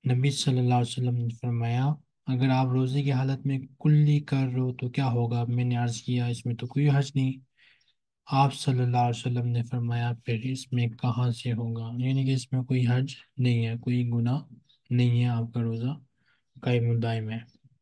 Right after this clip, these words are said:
सिर्फ हम बिस्तरी करने से,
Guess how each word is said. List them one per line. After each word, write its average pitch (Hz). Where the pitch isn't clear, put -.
सिर्फ -
हम 123
बिस्तरी 127
करने 127
से, 123